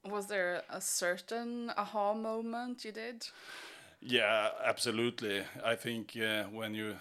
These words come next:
Speaker 2: academic-wise learn how to do things according to tools and methods and so on, but when reality in the time, uh, when things needs to go really fast, then sometimes you don't have to, um, don't have the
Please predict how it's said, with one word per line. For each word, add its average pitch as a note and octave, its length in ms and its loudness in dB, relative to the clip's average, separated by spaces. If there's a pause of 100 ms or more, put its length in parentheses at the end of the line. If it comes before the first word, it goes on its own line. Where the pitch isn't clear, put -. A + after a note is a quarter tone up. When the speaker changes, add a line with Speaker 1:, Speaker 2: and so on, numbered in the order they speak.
(140)
Speaker 2:
academic-wise G#2 1200 -2
learn G#2+ 500 0
how G#2 200 2
to G2+ 140 -10
do G#2 200 -4
things G#2 360 -6
according G2 360 -10
to G#2 120 -8
tools G#2 340 -8
and G2+ 120 -6
methods G2 400 -4
and G2 100 -8
so G2 200 -4
on, F#2+ 280 -4
but G2 260 -4
when G#2 180 -8
reality A2 500 0
in G2+ 80 -8
the G2+ 100 -8
time, G#2+ 460 -2 (200)
uh, G2+ 400 -2
when G#2 440 -4 (440)
things B2+ 320 0
needs A2 220 -4
to A2 60 -6
go G2+ 180 -6
really G#2 340 -4
fast, - 520 0 (120)
then G#2+ 300 -4
sometimes G2+ 640 -4
you G2 100 -10
don't G#2+ 220 -6
have F#2 180 -10
to, G2 340 -6
um, F#2 140 -8 (920)
don't B2 200 2
have A2 140 2
the G2+ 200 2